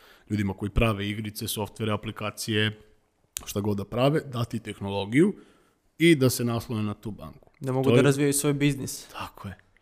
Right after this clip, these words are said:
Speaker 1: To je u stvari cela ideja. I onda kada neko kaže: „Po čemu ste bolji od Stripe-a?” Ne takmičimo se sa Stripe-om. Stripe je u ne-, u stvarima koje su im bitne, verovatno broj jedan. Ali ono što mi radimo, čak uopšte ni, ni ne gađamo,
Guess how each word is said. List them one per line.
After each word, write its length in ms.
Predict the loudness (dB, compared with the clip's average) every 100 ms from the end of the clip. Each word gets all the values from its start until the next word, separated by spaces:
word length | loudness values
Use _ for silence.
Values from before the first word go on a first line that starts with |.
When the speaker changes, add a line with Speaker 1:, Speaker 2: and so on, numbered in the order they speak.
| _ _
Speaker 1:
To 100 | 10
je 40 | 10
u 40 |
stvari 240 | 10 6 6
cela 220 | 2 0
ideja. 240 | 2 2 0 -6 _ _
I 80 | -4
onda 160 | -2 -2
kada 220 | -2 -2
neko 220 | -4 -4
kaže: 240 | -4 -2
„Po 140 | -4 -6
čemu 180 | -4 -4
ste 120 | -4
bolji 180 | -4 -4
od 80 |
Stripe-a?” 360 | -4 -8 -8 -10 -10
Ne 140 | -8
takmičimo 520 | -6 -8 -12 -10 -12
se 160 | -12 -16
sa 120 | -16
Stripe-om. 440 | -8 -6 -6 -10 -20 _ _ _
Stripe 460 | -4 0 2 0 -2
je 320 | -2 -6 _ _ _ -8
u 120 | -4
ne-, 120 | -4
u 80 | -6
stvarima 440 | -6 -2 4 4
koje 220 | 2 -4 -8
su 140 | -6
im 160 | -4 -2
bitne, 360 | -4 -2 -2
verovatno 460 | 0 0 -2 -2 -6
broj 220 | -4 -4
jedan. 220 | -6 -10 -20 _ _ _ _ _ _ -6
Ali 300 | 0 2 2
ono 140 | -2
što 180 | -4 -6
mi 200 | -2 0
radimo, 500 | 2 2 2 0 -4 -10
čak 280 | -10 -8 -10
uopšte 340 | -10 -8 -6
ni, 260 | -4 -4 -8 _ _ _ _ _ _ 6
ni 100 | 10
ne 180 | 10
gađamo, 440 | 8 4 0 -4